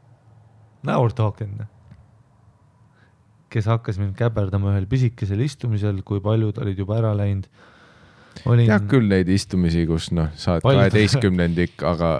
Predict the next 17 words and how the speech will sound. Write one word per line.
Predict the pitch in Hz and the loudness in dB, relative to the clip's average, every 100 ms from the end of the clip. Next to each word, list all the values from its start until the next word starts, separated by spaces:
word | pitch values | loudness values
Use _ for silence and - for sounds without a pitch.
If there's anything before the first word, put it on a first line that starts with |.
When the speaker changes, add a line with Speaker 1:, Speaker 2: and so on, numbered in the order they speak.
| - | -4
Speaker 2:
noh, | 80 78 - _ _ | -4 -4 -6 _ _
käperdad | - 85 87 80 80 | -4 -2 -2 -2 -2
mingit | 82 80 80 - _ - | -2 -2 -4 -8 _ -20
kuuendikku, | - 92 80 80 82 - 87 | -4 -2 0 0 -4 -2 -4
noh. | 85 - - - _ _ _ _ _ _ _ _ _ _ _ _ _ _ _ _ - - _ _ _ _ _ _ _ - - - - - - _ - | -4 -8 -20 -20 _ _ _ _ _ _ _ _ _ _ _ _ _ _ _ _ -20 -20 _ _ _ _ _ _ _ -20 -20 -20 -20 -20 -20 _ -2
Speaker 1:
Äh, | 110 107 104 104 104 101 101 98 98 - _ - _ _ | 2 4 4 4 4 4 4 2 0 -4 _ -20 _ _
olin | - 123 117 | 0 4 4
lädra | 127 147 117 | 4 2 2
mälus, | 113 151 147 117 - - _ | 2 2 0 -2 -8 -20 _
äh, | - 180 107 104 104 101 101 | -12 -4 0 0 0 -2 0
väga | 123 135 120 | 0 2 2
midagi | 123 110 | 2 0
ei | 113 | 0
mäleta, | 123 147 123 - 110 | 2 2 0 -2 -2
aga | 107 | 0
sõbranna | 101 110 127 127 104 | -2 0 2 2 2
peale | 120 110 104 | 2 2 0